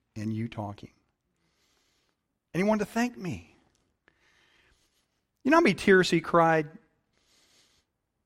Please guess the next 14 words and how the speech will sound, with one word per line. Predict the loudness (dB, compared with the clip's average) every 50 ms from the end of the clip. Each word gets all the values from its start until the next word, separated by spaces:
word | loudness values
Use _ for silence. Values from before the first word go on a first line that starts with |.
| _ _ _ _ _ _ _ _ _ _ 0
leading | 4 4 4 4 4 2 2
up | 2 2
to | 0 -2
that | 0 2 0 0 -2
point? | -4 -6 -4 -2 -2 -4 -6 -8 -14 -20 _ _ _ _ _ _ _ _ _ _ _ _ _ _ _ _ _ _ _ _ _ _ _ _ _ _ _ _ _ _ -2
Wasn't | -2 -2 0 0 0
long | 2 2 2 2 2
after | 0 0 0 0
that, | 4 4 4 6
I | 4 4
had | 2 2 0 0
him | 0 0
out | 2 0 0 -2
for, | -4 -4 -4 -4 -4